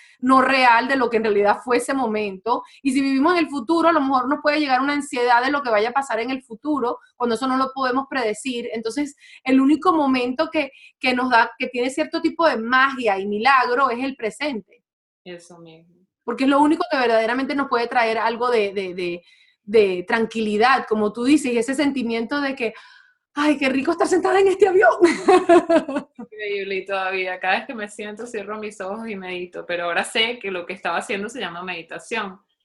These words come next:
Speaker 2: y ahora
Speaker 1: Exacto.
Speaker 2: avancé un poco más la práctica, pero, eh, en esos días, eh, eh, yo pensé, al tomar la decisión de irme, de, de,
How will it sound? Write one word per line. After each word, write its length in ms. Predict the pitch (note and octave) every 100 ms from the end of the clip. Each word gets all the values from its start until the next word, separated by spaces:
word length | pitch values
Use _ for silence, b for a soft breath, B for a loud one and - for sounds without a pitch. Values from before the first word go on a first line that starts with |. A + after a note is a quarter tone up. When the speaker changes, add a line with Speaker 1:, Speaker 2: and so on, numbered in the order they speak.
| _ -
Speaker 2:
y 120 | F3
ahora 120 | A3+ A#3+ G#3+
Speaker 1:
Exacto. 220 | - _ _ _ _ -
Speaker 2:
avancé 460 | F3+ E3 E3 F#3
un 80 | F3
poco 260 | F#3 F#3 F3+
más 160 | F3+
la 160 | F3+ D#3+
práctica, 540 | F#3 G3 G3 F#3 E3+ E3
pero, 280 | E3+ E3 D#3+ B B B
eh, 340 | - F3+ F3+ -
en 120 | F3+
esos 320 | F3+ F3+ A3 A#3
días, 380 | A3 A3+ B3 B3
eh, 480 | G3 F#3 F3 - - _ _ _
eh, 240 | F3 F3 E3+
yo 180 | F3+
pensé, 800 | G3+ G3 G#3 G3+ - G#3+ G#3 G#3+
al 120 | G3+
tomar 240 | G3 F3 E3+
la 80 | F#3
decisión 420 | G3 G3+ F#3 F3+
de 80 | F#3
irme, 340 | F#3+ G3 G3+
de, 280 | F#3+ F3+ F3
de, 460 | E3+ E3+ E3 -